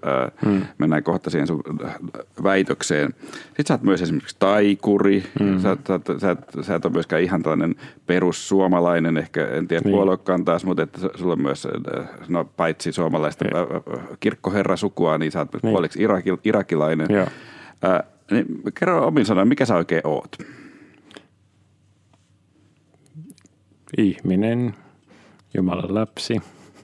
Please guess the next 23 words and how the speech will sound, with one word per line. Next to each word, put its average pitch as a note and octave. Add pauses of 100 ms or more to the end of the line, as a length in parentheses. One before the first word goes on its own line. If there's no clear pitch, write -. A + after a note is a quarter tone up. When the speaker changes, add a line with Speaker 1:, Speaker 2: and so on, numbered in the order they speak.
(840)
Speaker 2:
Varmaan F2+
tämmöiset F#2
jutut F#2+
on G2+
ensimmäisiä. F#2+ (360)
Speaker 1:
<laughs> -
Speaker 2:
Mikä, G#2 (440)
ö, A#2+ (560)
kysymykseen A2
vastauksia. -
Sittenhän A2+
noin, B2
mitä A2+
sä B2
luettelit, A#2
on A2
aika A2
hyviä G#2
lisämääreitä -
siihen G2+
sitten. - (1300)
Ö, G2
ehkä F#2+